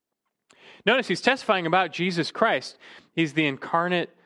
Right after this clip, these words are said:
Son of God, but he's also the Word of life come down in human form. We so typically think of eternal life as just this abstract thing we get with salvation, just life forever.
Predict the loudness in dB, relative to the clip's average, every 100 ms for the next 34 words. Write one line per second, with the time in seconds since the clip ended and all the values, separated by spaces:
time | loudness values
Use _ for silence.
0 | _ -8 -2 0 0 0 2 2 0 0
1 | 2 0 2 0 0 0 0 0 2 -2
2 | 0 2 2 -2 -8 _ _ _ -10 -2
3 | 0 0 0 2 0 -2 -6 -6 -6 -6
4 | -6 -2 -2 -2 -8 _ _ _ _ _
5 | -4 -2 0 -2 -2 0 0 0 0 -2
6 | 0 0 2 2 0 -2 -2 -2 -4 -2
7 | -2 -2 -18 _ -2 -2 -2 -4 0 0
8 | 0 -12 -12 -2 0 0 -2 0 0 -2
9 | 0 2 0 -2 -6 -2 -2 -2 0 -2
10 | -2 -12 -14 -8 -2 -2 -2 -10 -20 -8
11 | -2 2 2 0 -2 -4